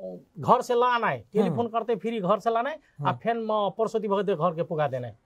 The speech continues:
Speaker 2: जी।
Speaker 1: से फ्री सेवा एम्बुलेंस हमरा सबके वार्ड में रखने छियै, उ जनता के सेवा कर रहल छै।
Speaker 2: हाँ, एम्बुलेंस अपने लग छै। दोसर बात, डॉक्टर सब के की अवस्था है अपने के स्वास्थ्य
Speaker 1: डॉक्टर
Speaker 2: चौकी में?
Speaker 1: सब के अवस्था की है हमरा सबके? डॉक्टर सब जे भी है, अइयं बुझली ने,
Speaker 2: हम्म।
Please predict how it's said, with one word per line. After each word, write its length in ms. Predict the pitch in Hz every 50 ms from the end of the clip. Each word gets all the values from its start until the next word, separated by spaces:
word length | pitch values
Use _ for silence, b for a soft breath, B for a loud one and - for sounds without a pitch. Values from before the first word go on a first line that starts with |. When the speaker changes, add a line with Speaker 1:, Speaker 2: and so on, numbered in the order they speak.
| _ 175
Speaker 2:
जी। 180 | 156 147 139
Speaker 1:
से 360 | 120 - 180 185 170 156 143
फ्री 260 | 139 - - - 202 208
सेवा 220 | 165 214 196 190
एम्बुलेंस 360 | 190 196 190 202 202 196 -
हमरा 160 | 196 196 185
सबके 180 | 175 180 180 175
वार्ड 200 | 185 185 180 170
में 120 | 165 165
रखने 220 | 160 139 156 175 165
छियै, 160 | 147 254 262
उ 200 | 247 196 - 175
जनता 300 | 147 139 175 170 170 170
के 80 | 156 143
सेवा 240 | - - 156 151
कर 160 | 135 - 147 135
रहल 140 | 123 123
छै। 160 | 113 - - - _ _ _ _
Speaker 2:
हाँ, 220 | - 156 156 156 - -
एम्बुलेंस 520 | 220 208 226 220 226 240 262 254 240 -
अपने 240 | 240 202 208 220 214
लग 160 | 208 202 190
छै। 220 | 180 - 202 196 196
दोसर 320 | 190 196 226 226 254 269
बात, 140 | 277 269 240
डॉक्टर 340 | 185 220 240 233 233 330 302
सब 180 | 285 294 240
के 60 | 233 220
की 140 | - 240
अवस्था 320 | 214 190 175 165 160 - 170
है 80 | 165
अपने 180 | 165 156 160 165
के 60 | 160
स्वास्थ्य 320 | 143 202 202 180 175 175 160
Speaker 1:
डॉक्टर 100 | 269 269
Speaker 2:
चौकी 120 | - -
में? 80 | 247 240
Speaker 1:
सब 60 | 208
के 60 | 247
अवस्था 460 | 226 214 233 233 240 220 - - 240
की 240 | 240 - - 247 240
है 100 | 220 220
हमरा 200 | 214 214 202 196
सबके? 180 | 175 202 202 233
डॉक्टर 400 | 196 226 214 220 190 - 233 190
सब 220 | - 220 196 170
जे 200 | 160 226 240 233
भी 240 | 202 180 190 220 214
है, 200 | 185 220 233 233
अइयं 300 | 208 190 180 202 196 180
बुझली 280 | 180 220 233 233 175
ने, 120 | 147 160 160
Speaker 2:
हम्म। 240 | 180 165 139 113